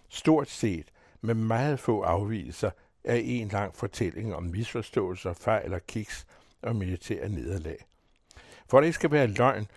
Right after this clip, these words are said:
blev de af landets mere eller mindre enerådende konger, der tabte mest, vores største ophøjede helte. Valdemar den anden satte, takket være nogle tyske fyrsters let forudsigelige røvregning og egen letsindighed,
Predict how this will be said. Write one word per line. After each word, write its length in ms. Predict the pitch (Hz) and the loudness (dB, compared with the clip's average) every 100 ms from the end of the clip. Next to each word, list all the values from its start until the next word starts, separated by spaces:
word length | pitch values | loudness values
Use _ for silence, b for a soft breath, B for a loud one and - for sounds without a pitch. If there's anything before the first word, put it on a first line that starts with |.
| b b | b b
blev 120 | 135 | 0
de 240 | 131 - 170 | 0 2 2
af 100 | 139 | 4
landets 580 | 117 123 135 135 - - | 0 0 -2 -4 -6 -2
mere 140 | 127 | 2
eller 120 | 151 | 2
mindre 400 | 123 123 - 131 - | 2 0 4 4 4
enerådende 640 | - 113 135 127 113 107 92 | -4 -2 -2 -2 -2 -2 -4
konger, 400 | - 90 95 120 | -2 0 0 -2
der 140 | 110 95 - | -4 -8 -8
tabte 440 | - 113 - 135 | -4 -4 -2 -4
mest, 600 | 113 107 110 - - 120 | 0 -2 -4 -10 -16 -8
vores 260 | 92 92 - | -4 -4 -6
største 600 | - 98 107 - 123 - | -2 -2 -2 -2 -2 -2
ophøjede 520 | 98 - 98 80 95 | -8 -2 -2 0 -4
helte. 420 | 82 87 90 92 b b b b b b | -4 -6 -6 -10 b b b b b b
Valdemar 460 | 98 117 127 120 113 | 2 4 4 4 2
den 160 | 123 | 2
anden 440 | 92 101 131 151 120 | 0 0 0 -2 -4
satte, 440 | - 117 98 98 - b b b b b - | 2 2 2 0 -6 b b b b b -18
takket 380 | - 107 117 113 | 2 4 4 2
være 180 | 98 104 | 2 2
nogle 240 | 98 92 | 0 -2
tyske 420 | 87 - 101 - | -4 -6 -4 -4
fyrsters 600 | 110 - 101 104 - 92 - | -4 0 0 0 -4 -6 -6
let 200 | 101 107 | -4 -4
forudsigelige 640 | - 104 90 - 123 98 107 | -2 -4 -4 -4 -8 -4 -2
røvregning 800 | 62 95 95 110 85 82 87 - | 0 0 0 0 -2 -4 -6 -6
og 100 | 87 | -4
egen 280 | 78 101 117 | -2 -2 -2
letsindighed, 840 | 92 87 - 104 92 - 104 | -4 -6 -6 -6 -4 -2 -2